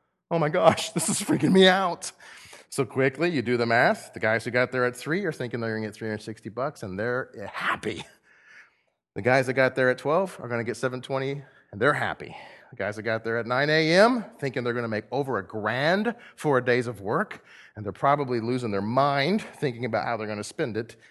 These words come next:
And lo and behold, the guys who started at six thinking they're gonna retire early. <laughs> You know what I mean? "We're done. We're going to Honolulu," right? Imagine what would happen if you were in this situation. If you were the guy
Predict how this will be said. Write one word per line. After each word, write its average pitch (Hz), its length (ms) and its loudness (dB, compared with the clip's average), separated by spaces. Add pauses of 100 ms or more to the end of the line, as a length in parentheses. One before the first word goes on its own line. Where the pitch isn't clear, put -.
(160)
And 107 260 -6
lo 123 140 0
and 117 100 -2
behold, 113 240 -4
the 110 60 -6
guys 117 200 0
who 104 80 -10
started 104 320 -2
at 76 80 -10
six - 500 -4 (300)
thinking 117 420 -2 (640)
they're 127 80 2
gonna 117 140 0
retire 104 320 0
early. 110 400 -4
<laughs> - 100 -8
You 214 80 8
know - 60 6
what 190 160 6
I 170 40 2
mean? 175 80 2
"We're 165 120 4
done. 151 340 2
We're 170 60 2
going 156 240 2
to 131 100 2
Honolulu," 139 580 0
right? 131 300 2 (1120)
Imagine 254 600 4
what 190 180 4
would 139 100 0
happen 110 540 -2 (440)
if - 220 -8
you 156 140 -4
were 143 120 0
in 117 120 -2
this 104 100 -8
situation. 80 560 -12 (1120)
If - 160 -6
you 190 200 2
were 190 160 4
the 135 100 0
guy 113 540 2